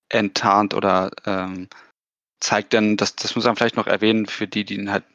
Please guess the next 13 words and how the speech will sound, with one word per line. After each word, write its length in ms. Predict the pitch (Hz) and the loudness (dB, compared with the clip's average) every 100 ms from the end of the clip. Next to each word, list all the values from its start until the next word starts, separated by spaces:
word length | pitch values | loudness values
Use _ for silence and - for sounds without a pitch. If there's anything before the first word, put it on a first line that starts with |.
| - | -16
nicht 200 | - 120 | -8 -6
gesehen 160 | - 110 | 0 2
haben, 140 | 101 101 | 2 0
es 140 | - | -6
gibt 160 | 110 - - 113 | -10 -14 -6 -2
in 100 | 113 | 0
dieser 200 | 107 107 | 2 2
Parallelhandlung 720 | 117 104 120 120 117 113 107 | 2 4 6 6 4 0 -4
mit 120 | - | -6
diesem 140 | 107 | -10
Vorgesetzten, 880 | 101 117 110 110 110 - - 117 113 - - _ _ - | 0 2 2 2 -2 -2 -6 -4 -4 -8 -20 _ _ -2
der, 360 | 110 104 101 101 | 2 4 6 4
ähm, 500 | 110 104 98 98 98 | 4 2 2 -2 -6